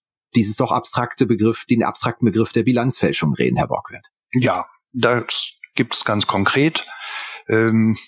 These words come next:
Speaker 2: Unternehmen fälschen ihre Bilanzen, weil das Unternehmen schöner aussehen soll. Und ein wesentlicher Aspekt sind die Umsatzerlöse. Äh, ich zeige Umsatzerlöse,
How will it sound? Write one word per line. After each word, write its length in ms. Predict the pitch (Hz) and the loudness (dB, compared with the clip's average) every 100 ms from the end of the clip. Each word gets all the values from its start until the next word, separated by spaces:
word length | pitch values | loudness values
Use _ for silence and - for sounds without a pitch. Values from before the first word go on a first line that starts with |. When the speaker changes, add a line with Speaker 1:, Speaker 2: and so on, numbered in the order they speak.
| - - - _ _ _ | -16 -20 -20 _ _ _
Speaker 2:
Unternehmen 560 | 123 110 110 127 131 117 | -2 0 0 2 2 0
fälschen 400 | 113 120 - - | 0 -2 0 0
ihre 200 | 113 113 | 0 0
Bilanzen, 760 | 107 95 113 135 - 131 127 - - - - | 2 2 0 -2 0 2 2 -2 -16 -16 -10
weil 420 | - 107 110 104 - - | -2 0 2 0 -2 -2
das 180 | 123 101 | -2 0
Unternehmen 460 | 123 113 107 104 | 0 2 2 2
schöner 340 | 101 120 143 143 | 0 0 0 0
aussehen 460 | 135 - 143 131 | 0 0 0 2
soll. 400 | 127 131 131 127 - - - - - | 2 2 0 0 -4 -12 -10 -12 -6
Und 480 | 123 117 113 110 - - | 0 2 2 0 -4 -4
ein 320 | 113 127 113 _ _ | 0 0 0 _ _
wesentlicher 600 | 107 107 117 117 110 113 78 | -2 0 2 0 0 0 0
Aspekt 560 | 87 - 135 - - - | -2 -2 -4 -2 -4 0
sind 380 | 71 107 107 | 2 2 0
die 60 | 110 | 0
Umsatzerlöse. 960 | 139 151 160 - 151 139 143 131 139 127 - - - - _ - | 0 2 0 0 0 2 2 2 0 0 -8 -12 -12 -16 _ -2
Äh, 240 | 113 117 110 - _ - | 0 2 0 -6 _ -6
ich 420 | 127 - - - - | -4 -4 -10 -14 -6
zeige 360 | 113 117 120 | -2 0 0
Umsatzerlöse, 1120 | 139 135 131 117 - 104 107 120 117 120 95 | 2 2 0 -2 -2 0 2 2 2 2 0